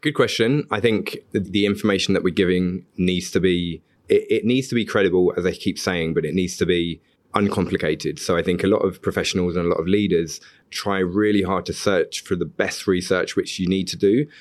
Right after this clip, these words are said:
But the inherent nature of well-being is that the information and the research that comes out doesn't necessarily change that often. So we're looking at, in some cases, a few years before a new piece of research comes out around,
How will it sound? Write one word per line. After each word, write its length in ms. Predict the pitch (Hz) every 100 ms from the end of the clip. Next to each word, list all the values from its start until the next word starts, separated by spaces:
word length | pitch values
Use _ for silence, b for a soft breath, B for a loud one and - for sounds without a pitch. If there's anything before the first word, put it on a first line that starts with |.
| B _ _ -
But 140 | -
the 100 | 110
inherent 320 | 107 101 110
nature 320 | 101 95 - 90
of 80 |
well-being 540 | 90 87 110 104 87 85
is 280 | 85 82 -
that 240 | 87 80
the 120 | 90
information 540 | 101 101 107 101 101 90
and 100 | 87
the 60 |
research 420 | 85 92 - 95 -
that 140 | -
comes 240 | 87 87
out 320 | 123 87 87 - b b - -
doesn't 280 | 101 107
necessarily 520 | 98 98 95 104 92 90
change 340 | 98 92 90
that 140 | 101 98
often. 380 | 107 120 147
So 180 | 147 104
we're 80 | 95
looking 300 | 95 - 92
at, 160 | 85 - B B -
in 140 | 110
some 200 | 98 95
cases, 300 | 87 87 -
a 60 | 82
few 160 | - 92
years 320 | 90 92 82
before 440 | 85 92 87 78
a 40 | 82
new 180 | 90
piece 180 | 85 87
of 60 | 80
research 380 | 98 - 80 -
comes 180 | 92
out 160 | 95 85
around, 480 | 73 80 82 82